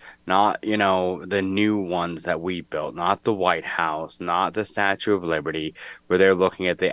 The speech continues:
Aztec temples and the Mayan temples and Easter Island and looking at those. And I saw some, I mean, there are some ley lines there where you're like, "That kinda makes sense," where I think it was, I was trying to remember which, I think it was Easter Island to Stonehenge.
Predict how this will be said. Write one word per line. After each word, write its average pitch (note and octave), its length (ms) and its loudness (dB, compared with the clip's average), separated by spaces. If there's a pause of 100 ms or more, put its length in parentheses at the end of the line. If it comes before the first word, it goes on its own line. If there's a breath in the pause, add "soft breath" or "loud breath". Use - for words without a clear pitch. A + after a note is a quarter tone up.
Aztec F2 680 -2
temples C#2+ 520 -4
and F2 120 -4
the E2+ 40 0
Mayan F2 480 0
temples C#2+ 540 -6
and E2 140 -4
Easter F#2 440 -2
Island E2+ 540 0 (400 loud breath)
and F#2+ 120 0
looking F#2+ 240 0
at F2 180 -2
those. G2 520 6
And F#2 160 -2
I F2 120 -2
saw B2+ 220 4
some, B2+ 300 2
I G#2 60 4
mean, A2 140 2
there A#2 120 6
are C#3 140 6
some C3+ 220 -2
ley A#2 120 4
lines A#2+ 280 2
there D3 220 0
where F#2+ 100 2
you're F2 80 2
like, F2 200 -2
"That F#2+ 260 0
kinda G#2+ 280 -2
makes A2+ 240 -2
sense," - 400 -4
where F2 240 4 (380 loud breath)
I F#2+ 100 0
think G#2+ 160 2
it G2+ 80 6
was, F#2+ 580 2 (420)
I F2 120 -12
was - 100 -16
trying A2+ 160 -2
to A2+ 40 0
remember G#2 180 0
which, - 320 -2 (380 loud breath)
I F#2+ 60 -4
think B2 120 6
it B2+ 40 6
was G#2+ 120 4
Easter A#2 400 2
Island G#2 460 2 (240)
to F2+ 840 0
Stonehenge. - 920 -2